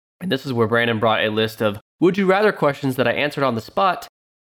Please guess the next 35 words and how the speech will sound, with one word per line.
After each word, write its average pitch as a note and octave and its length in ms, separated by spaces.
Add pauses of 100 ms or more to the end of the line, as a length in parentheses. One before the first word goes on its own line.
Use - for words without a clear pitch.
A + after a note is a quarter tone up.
(180)
but - 100
not B2 160
just - 180
me, D3 240
because A2+ 300
for A#2 120
the G#2+ 60
first - 280
time B2 180
ever, C3+ 220
we B2 120
were A#2+ 140
joined C3 320
by A#2 140
a A2 100
very C3 220
special C#3 440
secret - 500
guest E3 420 (260)
who B2+ 100
also B2+ 300
played B2 340
along A2+ 280
with B2+ 180
us. C#3 140
Brandon, B2 340
don't A2+ 160
spoil C#3 380
it, G2+ 80
though. A#2 120
I'm A#2+ 140
leaving A2+ 240
it A2 80
a G#2+ 60
surprise. - 640